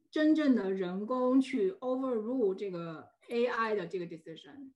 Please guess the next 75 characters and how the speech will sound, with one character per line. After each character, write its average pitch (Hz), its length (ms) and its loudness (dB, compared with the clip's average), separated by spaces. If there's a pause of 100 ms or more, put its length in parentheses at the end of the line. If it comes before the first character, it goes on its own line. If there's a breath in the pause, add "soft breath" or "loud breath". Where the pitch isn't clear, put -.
(280)
因 262 100 -2
为 311 100 2
其 302 160 -4
实 302 60 -2
现 320 160 -2
在 269 80 0
在 254 120 0
一 262 120 0
些 277 120 2
领 185 280 -2
域 226 180 -2
这 - 80 -8
样 247 160 -4
已 - 20 -6
经 190 140 -8
很 165 180 -10
多 170 220 -8
了， 165 240 -8
嗯， 160 240 -10
比 175 80 -10
如 175 140 -6
说， 226 520 -6 (440)
嗯， 185 460 -8
保 220 280 -2
险 180 320 -8
嘛， 147 140 -12
就 220 100 -6
保-， 226 180 -4 (120)
保 214 120 -2
险 240 220 -4
业 196 100 -4
其 190 160 -8
实 226 80 -6
这 254 140 -6
个 185 420 -6
还， 185 560 -8
还， 190 400 -4 (280 soft breath)
还 196 140 -8
是 240 80 -4
一 254 40 -2
个 240 40 -2
比 214 80 -4
较 180 120 -4
大 240 220 -2
的 202 80 -2
问 190 200 -4
题， 180 260 -12
就 277 100 -8
是 311 60 -2
说 339 120 -2
保 226 200 -2
险 233 260 -2
其 220 140 -8
实 226 140 -4
它 220 200 -4
是 202 360 -2
用 214 180 -2
很 165 100 -8
多 147 140 -12
算 220 320 -6
法 - 160 -12
去 - 180 -12
算 190 380 -8
这 202 140 -2
个 185 100 -4
人 156 300 -10
的 180 160 -8
保 165 180 -8
险 175 180 -10
费 190 200 -10
应 180 80 -10
该 170 80 -10
是 165 100 -16
多 165 160 -12
少， - 240 -20